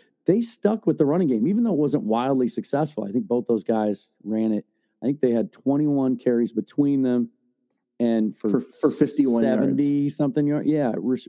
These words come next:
Speaker 2: The, the,
Speaker 1: Penny
Speaker 2: the two of
Speaker 1: averaged
Speaker 2: them for
Speaker 1: three and a half,
Speaker 2: fifty-one.
Speaker 1: and, and Peterson averaged one point six or seven, and
Speaker 2: Yeah.
Speaker 1: but they stuck with it, e-, enough that it kept the forty-niners, uh, you, you know, they had to respect the running game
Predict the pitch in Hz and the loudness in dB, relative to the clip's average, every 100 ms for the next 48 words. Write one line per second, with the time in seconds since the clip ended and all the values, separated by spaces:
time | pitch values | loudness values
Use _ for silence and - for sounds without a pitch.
0 | - 143 - 185 139 143 139 123 180 156 | -4 -4 2 2 2 2 2 2 2 2
1 | 151 151 139 120 127 127 117 107 104 107 | 2 2 2 0 0 0 0 2 0 0
2 | 113 117 104 - 135 135 120 117 113 98 | -2 -2 -2 0 -2 0 -2 0 -2 -2
3 | 110 120 117 117 117 - - - 123 113 | -2 -2 0 -2 -4 -14 -20 -8 -4 -4
4 | - 107 120 117 113 104 95 - _ _ | -4 -4 -2 0 0 0 -2 -8 _ _
5 | _ - 139 127 - - 160 - 156 - | _ -8 -6 -6 -8 -2 0 2 0 0
6 | 208 220 220 269 254 127 123 - - - | 0 2 0 0 0 0 0 -2 -10 -4
7 | 151 151 151 165 208 - 147 143 117 - | 0 2 2 0 0 -2 0 0 -2 -2
8 | 151 131 - _ _ _ - 127 - 127 | -2 -2 -8 _ _ _ -6 -6 -2 0
9 | 120 113 110 104 104 98 - _ _ _ | 2 0 0 0 0 -2 -10 _ _ _
10 | _ _ _ 113 98 92 92 - _ - | _ _ _ -6 -4 -6 -8 -14 _ -4
11 | 120 - 123 120 104 120 117 113 - 127 | -4 -2 -2 0 -2 -2 -2 -2 -2 -4
12 | 131 - _ - 104 98 92 92 90 87 | -4 -8 _ -4 -2 0 -2 -4 -6 -8